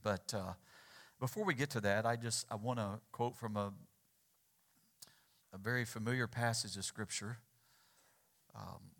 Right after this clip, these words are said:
when Jesus had asked his disciples, we all know he asked his disciples,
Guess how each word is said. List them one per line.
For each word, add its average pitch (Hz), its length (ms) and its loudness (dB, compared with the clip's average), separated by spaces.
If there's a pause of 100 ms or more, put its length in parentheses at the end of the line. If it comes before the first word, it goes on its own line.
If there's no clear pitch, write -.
when 98 180 -6
Jesus 120 560 2
had 113 140 4
asked 123 420 4
his 117 180 -2
disciples, 117 680 0
we 110 120 -2
all 123 100 4
know 104 220 0
he 113 100 2
asked 110 240 0
his 107 140 -4
disciples, 107 600 2